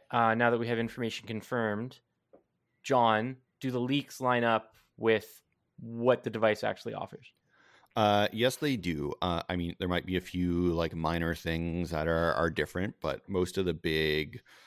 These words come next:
Speaker 2: the big points, the big features are fairly accurate. Um, in terms of what's on offer over the Pixel six A, we've got an improved ninety hertz screen versus sixty hertz on the six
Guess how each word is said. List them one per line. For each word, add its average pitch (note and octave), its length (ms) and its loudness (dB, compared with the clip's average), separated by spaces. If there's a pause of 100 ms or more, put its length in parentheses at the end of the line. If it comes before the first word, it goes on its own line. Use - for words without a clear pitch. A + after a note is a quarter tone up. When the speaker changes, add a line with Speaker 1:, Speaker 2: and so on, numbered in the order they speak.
(180)
Speaker 2:
the F2 100 -2
big E2 280 -6
points, D2+ 380 -10
the - 80 -12
big D#2 200 -6
features D#2+ 800 -6
are D2 480 -2
fairly D2+ 540 -6
accurate. E2 600 -4 (560)
Um, D#2+ 560 -4 (200)
in F#2+ 100 -4
terms F#2 240 -4
of F2+ 140 -4 (200)
what's E2+ 380 -4
on E2 200 -2
offer D#2 540 -4
over E2 320 -4
the D#2+ 80 -6
Pixel - 320 -12
six - 240 -8 (100)
A, A#2+ 320 4
we've F2 240 -6
got D#2+ 320 0 (100)
an E2 180 -4
improved E2+ 580 -4
ninety F2 280 -4
hertz E2 280 -6
screen A2+ 520 -2
versus - 340 -8
sixty - 240 -10
hertz D#2+ 320 -8
on D#2 120 -8
the D2+ 60 -10
six - 300 -14